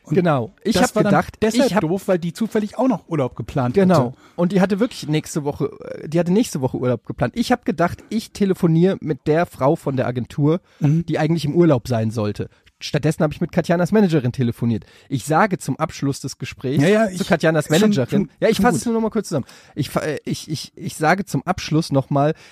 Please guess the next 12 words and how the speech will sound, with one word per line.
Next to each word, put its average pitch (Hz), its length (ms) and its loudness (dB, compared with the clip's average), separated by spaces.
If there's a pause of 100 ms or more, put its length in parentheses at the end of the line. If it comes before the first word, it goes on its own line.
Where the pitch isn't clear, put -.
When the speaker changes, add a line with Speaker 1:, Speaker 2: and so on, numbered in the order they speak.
(100)
Speaker 2:
ja, 139 220 2 (300)
ähm, 139 320 2
Katjanas 185 500 2
Managerin 156 680 0 (160)
hat - 160 -4
mir 175 160 4
ja 175 100 2
gesagt, 160 420 -2
du 156 60 -2
bist 143 260 -4
im - 120 -4
Urlaub. 196 400 2